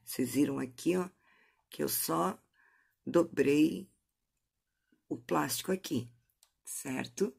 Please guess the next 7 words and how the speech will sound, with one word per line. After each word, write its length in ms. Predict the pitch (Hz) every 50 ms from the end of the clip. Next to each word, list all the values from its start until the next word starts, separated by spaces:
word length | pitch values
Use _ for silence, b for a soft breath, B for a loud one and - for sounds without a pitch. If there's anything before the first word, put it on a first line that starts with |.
| B B B B B B B B B B B B B B -
Então, 500 | - 160 151 - - - - 65 - - _ _ -
passando 500 | - - - - - - 147 143 139 143
a 40 |
costurinha, 840 | 135 - - - - - - 175 - 175 180 196 208 226 240 277 285 - _ _ B B B B B B B B B B
ela 200 | - 175 170 165
ficou 420 | 160 - 170 156 - - 160 160 170
assim, 440 | 170 - - - - - - -